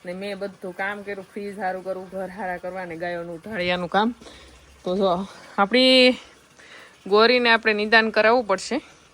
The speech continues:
જો કે ગાભણ છે પણ નિરણ ઓછી ખાય છે. આમ બધી શાંતિથી રહે છે, ઓગાળે છે, પણ નિરણ બહુ નથી ખાતી.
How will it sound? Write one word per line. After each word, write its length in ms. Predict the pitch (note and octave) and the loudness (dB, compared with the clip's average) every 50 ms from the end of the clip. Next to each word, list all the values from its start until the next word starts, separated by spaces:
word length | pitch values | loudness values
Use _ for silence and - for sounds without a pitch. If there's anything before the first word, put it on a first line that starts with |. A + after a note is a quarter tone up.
| _ - G3+ - | _ -18 -10 -2
જો 200 | - G#3 G#3 G#3+ G#3+ | 0 2 2 2 2
કે 80 | A#3 G#3+ | 0 2
ગાભણ 420 | G3 G3+ G3+ G#3 A3 B3+ C#4+ D#4 D#4+ | 4 6 6 6 8 6 6 6 4
છે 160 | - - F#4 A4 - _ _ - - - - - - _ _ _ - | 2 0 -2 -2 -4 _ _ -20 -20 -20 -20 -20 -20 _ _ _ -2
પણ 280 | A3+ A#3 A#3+ A#3+ A3+ - - - - - - _ _ _ - | 0 0 0 0 -2 -6 -12 -16 -18 -20 -20 _ _ _ -2
નિરણ 380 | A3+ B3 C4+ C#4+ D4 C#4+ C#4 C#4 | 0 2 4 6 6 6 6 4
ઓછી 220 | C#4+ C#4+ - C4+ G#3+ | 2 2 0 -4 -6
ખાય 240 | - - F3 F3 | -4 -2 -4 -4
છે. 140 | F#3 - E3 - - G3 | -4 -6 -8 -2 2 4
આમ 160 | A3 B3 C4 C4 B3+ | 4 4 4 4 2
બધી 360 | C4 C4 B3 A#3 - C#4 C4 | 2 0 0 0 -2 -2 -2
શાંતિથી 600 | B3 - B3+ B3 B3+ B3+ A#3 B3 A#3+ - C4 A#3 A3 | 0 4 4 4 4 2 -2 -6 -6 -4 -2 0 0
રહે 60 | A3+ A3+ A#3+ | 2 0 0
છે, 140 | A#3 - A3+ G#3 G#3 | 0 -2 -2 0 0
ઓગાળે 360 | G#3+ G#3+ A3 A#3 A3+ A3+ A3 G#3 | -2 2 4 6 6 6 6 2
છે, 140 | G#3+ - A#3 - - _ _ - - - - - - | 0 -2 -4 -6 -6 _ _ -20 -20 -20 -20 -20 -18
પણ 420 | - G#3+ G#3 G3+ G3+ G3 G3+ G3+ G3+ G#3+ | -14 -12 -10 -10 -8 -8 -10 -10 -8 -6
નિરણ 340 | A3 B3+ C#4+ D4 D4 C4+ | -4 -2 -2 -2 -2 -2
બહુ 100 | B3 B3+ B3 A#3+ | -2 -2 -2 -4
નથી 300 | A3+ A#3 B3 - C4+ A#3+ - | -4 -8 -8 -10 -10 -10 -8
ખાતી. 260 | - G3 G3 - G3+ | -10 -10 -10 -10 -14